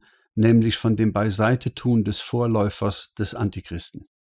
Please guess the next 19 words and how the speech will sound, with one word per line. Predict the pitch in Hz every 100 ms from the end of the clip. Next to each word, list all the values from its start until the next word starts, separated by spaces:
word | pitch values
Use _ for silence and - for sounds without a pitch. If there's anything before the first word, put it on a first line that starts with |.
| _ _ _ _ _ _ _ _
Damit | - 143 156 131
haben | 117
wir | 110
festgestellt, | 104 113 104 - 107 117 117 131 -
dass | 117 110 -
bei | 113 95
einer | 107 104
Argumentation | 101 104 110 101 110 - 123 120
zum | - 107
Zeitpunkt | - 127 131 - 113 98 -
der | 107
Entrückung | 113 107 123 127 143 139 - - -
zweite | - - 117 117
Thessalonicher | 113 120 113 110 113 98 107
zwei | - 113 107 117
nicht | 131 - -
angeführt | 147 151 107 - 104 95
werden | 87 90
kann. | - 82 90